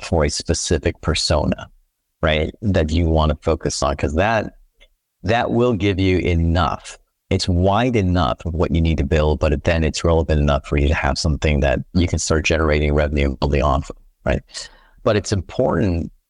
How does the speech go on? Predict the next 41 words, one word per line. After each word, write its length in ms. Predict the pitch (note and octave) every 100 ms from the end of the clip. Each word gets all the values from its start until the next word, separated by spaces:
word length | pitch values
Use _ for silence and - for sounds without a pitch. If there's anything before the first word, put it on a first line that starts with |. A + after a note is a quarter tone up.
| _
that 180 | G2+ F#2
when 120 | F2+
you're 120 | D#2+
doing 380 | D#2 A#2 C3+ G2+
that, 340 | F2 D#2 D2+ -
that 220 | D#2+ D2
you 140 | D#2+
don't 380 | - G#2 F#2 E2+
lose 220 | F2+ D#2+
sight 440 | - F2+ D#2 D2 - - -
of 100 | E2
why 180 | D#2 E2
you 160 | F#2
did 220 | E2+ E2+ - -
this 240 | E2+ -
in 60 | D2+
the 60 |
first 320 | - G2 - -
place. 220 | - -
So 320 | F2 D#2+ D#2 -
there 120 | E2+
must 340 | F2 G#2+ -
be 120 | F#2+ F2
a 60 |
connection 640 | - D#2+ D#2+ - - C2+ - - _ _
to 100 | -
the 120 | F2+ E2
original 420 | E2 D#2 D#2+ C#2+
vision, 260 | D#2+ - - - _ F2
right? 80 |
And 200 | F2 F2
that's 240 | G2+ G2+ -
where 240 | F#2 E2 - _ _ -
the, 100 | G2
how 280 | - G2 F#2
you 160 | E2+
market 420 | E2+ E2 E2+ -
it 200 | D#2 C2 - _ _ _ -
is 200 | F#2 -
different, 460 | E2+ - - - - _
right? 200 | E2+ F2